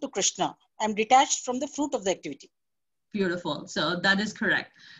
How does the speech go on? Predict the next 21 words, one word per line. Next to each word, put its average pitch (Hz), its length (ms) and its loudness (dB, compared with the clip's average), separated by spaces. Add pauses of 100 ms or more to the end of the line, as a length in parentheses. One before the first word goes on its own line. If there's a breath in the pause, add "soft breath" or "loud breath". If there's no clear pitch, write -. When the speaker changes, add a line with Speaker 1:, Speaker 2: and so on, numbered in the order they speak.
Speaker 2:
So 202 180 0
there 196 200 2
are 202 80 0
two 254 160 0
types 269 320 0
of 269 120 -4
Karma 196 300 0
Yoga. 170 460 0
One 190 200 2
is 220 160 -4
Sakam 214 460 2
Karma 196 300 0
Yoga 160 300 -2
and 233 180 2
the 185 60 2
other 180 240 0
one 185 180 0
is 240 160 -4
Nishkam 220 500 2
Karma 156 240 -2
Yoga. 147 460 -4